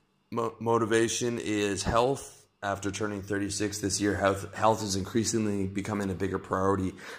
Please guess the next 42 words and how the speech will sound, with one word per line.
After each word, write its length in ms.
I 80
can't 240
slide 300
on 80
my 160
diet 320
like 180
I 40
used 300
to 120
and 80
expect 360
to 60
feel 220
good. 360
Uh, 220
T 220
R 80
T 260
has 120
been 220
a 40
big 280
boost, 280
but 120
I 40
wanna 260
do 200
a 20
lot 280
more. 400
Uh, 180
by 280
forty, 520
I 60
wanna 220
have 520
a 140
hair 160
transplant, 600
potentially, 760
uh, 360